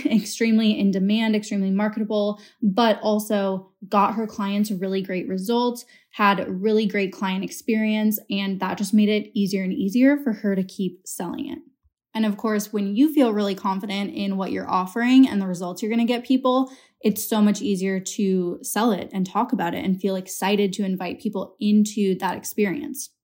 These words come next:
And the great thing about starting with one-on-one high ticket coaching is that you don't need a lot of clients, a lot of sales to make good money and make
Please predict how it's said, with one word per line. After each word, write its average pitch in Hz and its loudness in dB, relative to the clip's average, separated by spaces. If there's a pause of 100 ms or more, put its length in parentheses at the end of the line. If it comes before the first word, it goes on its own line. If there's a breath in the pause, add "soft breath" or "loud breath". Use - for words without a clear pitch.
(240)
And 208 2
the 208 2
great 214 -2
thing 208 0
about 190 -4
starting 233 2
with 202 -6
one-on-one 190 0 (140)
high 214 2
ticket 208 -2
coaching 196 -2
is 196 -4
that 190 2
you 208 2
don't 214 4
need 202 2 (420 soft breath)
a 220 4
lot 196 4
of 208 0
clients, 247 4
a 202 -2
lot 196 0
of 190 -6
sales 240 2 (380 soft breath)
to 233 4
make 214 0
good 233 4
money 220 4
and 196 2
make 196 0